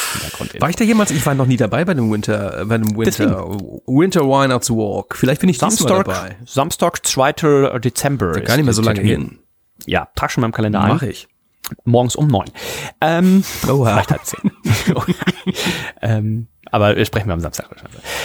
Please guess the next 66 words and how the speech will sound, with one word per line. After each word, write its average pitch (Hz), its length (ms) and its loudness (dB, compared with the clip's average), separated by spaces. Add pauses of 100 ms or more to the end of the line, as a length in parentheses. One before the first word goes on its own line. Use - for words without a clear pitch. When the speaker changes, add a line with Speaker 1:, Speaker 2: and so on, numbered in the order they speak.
(160)
Speaker 1:
Ähm, 156 140 2
Samoa 175 240 4
Joe, 160 300 2 (240)
ähm, 147 280 4
das 143 160 0
ist - 40 -2
ja - 60 -4
auch - 100 0
grad 131 160 0
ein - 20 -6
bisschen 131 160 0
komisch, 143 220 0
haben 120 80 0
wir 110 40 0
die 107 60 2
letzten 107 240 0
Wochen 107 100 2
schon 95 120 0
gesagt, - 240 -2
ne, - 80 0
M 101 100 0
J 98 120 2
F, - 120 0
der 90 100 0
hat - 100 0
grad - 240 -4 (120)
hundert 110 320 2
Storylines 73 480 -4
gefühlt, 73 460 -2
ne? 123 160 4
Wardlow 101 380 2
will 92 120 2
was 90 140 0
von 92 140 2
ihm, 92 140 -4
Samoa 101 320 4
Joe 90 280 2
will 92 140 2
was 92 140 0
von 90 260 0
ihm, 90 280 0
Jay 107 180 2
White 87 240 0
will 92 80 2
natürlich 87 380 -2
was - 140 -4
von 95 220 -2
ihm, 98 320 -4
der - 120 0
Teufel 87 380 0
will 85 140 -4
was 85 180 -4
von 90 160 -6
ihm, 90 260 -4 (380)
Britt - 180 0
Baker 107 380 2
will 101 120 2
hoffentlich, 110 800 -2
nee, 90 240 -6 (180)
die 92 120 -8
will 98 100 -4
vielleicht - 340 -8
nichts - 160 0
von - 140 0
ihm, 101 240 -2
aber, 110 220 0